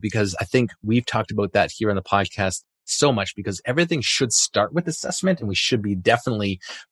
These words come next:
starting the school year off with this assessment idea in mind. I think I did three there, Kyle. I,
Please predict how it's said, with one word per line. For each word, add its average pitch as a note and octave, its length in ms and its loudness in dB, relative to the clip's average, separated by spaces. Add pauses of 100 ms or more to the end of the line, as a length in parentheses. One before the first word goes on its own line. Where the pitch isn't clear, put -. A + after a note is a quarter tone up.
(320)
starting C3+ 400 2
the G#2 60 0
school - 380 0
year G#2+ 280 4
off D#2+ 260 2
with G2+ 320 2
this G2+ 340 2 (240)
assessment F2+ 520 0
idea F2 360 0
in E2 120 -6
mind. F2+ 280 -4 (240)
I B2+ 100 2
think E4+ 220 0
I D#4+ 80 8
did C#3 200 0 (120)
three F#3 220 0
there, B2+ 180 4
Kyle. A#2 300 2
I, A#2 80 2